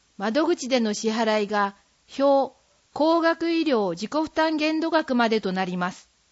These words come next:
また、かっこ一の場合は、入院時の食事代も減額されます。次のかっこへの表、入院時食事代などの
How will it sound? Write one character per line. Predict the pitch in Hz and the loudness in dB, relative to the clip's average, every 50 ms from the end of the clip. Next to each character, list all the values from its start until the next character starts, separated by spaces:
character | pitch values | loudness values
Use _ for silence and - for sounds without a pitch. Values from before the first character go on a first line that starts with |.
| _ _ _ _ _ _ _ _ _ _ _ _ _ _ _ _ | _ _ _ _ _ _ _ _ _ _ _ _ _ _ _ _
ま | - 226 233 | -8 -6 -6
た、 | 226 - 233 233 233 226 - _ _ _ _ _ - | -2 0 0 0 0 0 -6 _ _ _ _ _ -4
か | - 320 | -2 -2
っ | 330 330 - | -2 -2 -4
こ | - 311 285 | -4 -2 -2
一 | 262 - - 262 | -2 -2 -2 0
の | 269 254 | 0 0
場 | 208 220 220 220 | 2 2 2 2
合 | 220 214 214 214 | 2 2 0 0
は、 | 208 208 208 202 - _ _ _ _ _ _ _ _ - | 0 -2 -2 -4 -6 _ _ _ _ _ _ _ _ 0
入 | 214 262 294 320 339 | 2 2 2 2 2
院 | 349 359 359 370 349 | 0 -2 -2 -2 -2
時 | - 302 | -2 0
の | 262 240 220 | 0 0 0
食 | - 220 196 - 254 | 0 -4 -4 -4 -2
事 | 240 262 285 | -2 -2 0
代 | 254 277 269 277 269 | 2 2 4 4 2
も | 269 277 269 | 2 2 2
減 | 226 233 233 233 | 2 2 2 2
額 | 226 226 226 - | 2 0 0 -2
さ | - - 226 | -4 -4 -2
れ | 214 214 | -2 -2
ま | 208 202 208 214 | -2 -2 -4 -4
す。 | - - - _ _ _ _ _ _ _ _ _ _ _ _ _ _ _ _ _ _ _ _ _ _ _ _ _ _ _ | -6 -10 -18 _ _ _ _ _ _ _ _ _ _ _ _ _ _ _ _ _ _ _ _ _ _ _ _ _ _ _
次 | - - 262 247 294 302 | -6 -4 -2 0 0 2
の | 277 254 247 247 254 - _ | 2 2 0 0 -2 -6 _
か | - 277 285 | -4 -4 -4
っ | 302 - - | -4 -4 -4
こ | - 262 240 233 | -2 0 2 2
へ | 254 | 2
の | 262 269 | 2 2
表、 | 247 247 - 208 190 180 180 170 - _ _ _ _ _ _ _ _ _ - | 0 0 -2 -2 -2 -2 -4 -4 -8 _ _ _ _ _ _ _ _ _ -2
入 | 208 233 277 311 330 349 | 0 2 4 4 4 2
院 | 349 349 339 | 2 0 0
時 | 277 240 233 220 | 0 -2 -2 -4
食 | - 220 190 - 269 294 | -4 -4 -4 -2 -2 0
事 | 302 320 - | 0 0 2
代 | 320 320 320 320 | 2 2 2 2
な | 320 311 320 | 0 0 0
ど | 285 262 | 2 0
の | 240 226 214 214 220 | 0 0 0 -2 -4